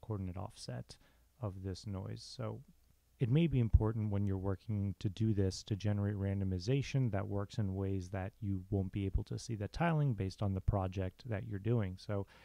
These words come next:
uh, plugging in the scalar data into the coordinate offset here may be another way, uh, for something that you're doing in the future to guarantee that there's offsets and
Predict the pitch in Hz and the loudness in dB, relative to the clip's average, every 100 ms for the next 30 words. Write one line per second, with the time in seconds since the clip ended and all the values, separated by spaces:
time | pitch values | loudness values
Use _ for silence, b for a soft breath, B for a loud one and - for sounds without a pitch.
0 | B B - 101 - - 147 113 110 101 | B B -2 0 -2 -2 0 2 0 0
1 | - - 95 95 92 92 92 90 92 - | -2 -2 0 0 0 0 0 -2 -6 -4
2 | - 104 95 92 92 - 92 98 95 104 | -2 0 0 -2 -2 -4 -2 0 2 4
3 | 107 101 98 98 101 98 92 95 95 B | 2 2 2 4 2 2 2 2 0 B
4 | B B 113 95 98 - 107 98 101 98 | B B -2 -2 -4 -6 -6 -4 -2 -2
5 | 92 98 92 101 107 92 90 - 180 - | -4 -4 -2 0 2 2 0 0 0 2
6 | 120 - B B - 120 101 120 113 110 | 0 0 B B -4 -2 0 2 2 2
7 | - 104 98 95 95 - _ 104 95 - | 0 -2 0 -2 -4 -10 _ -8 -6 -4
8 | 98 - - 92 - - 139 101 98 95 | -6 -6 -6 -6 -6 -10 -6 -4 -2 -2
9 | 95 | -4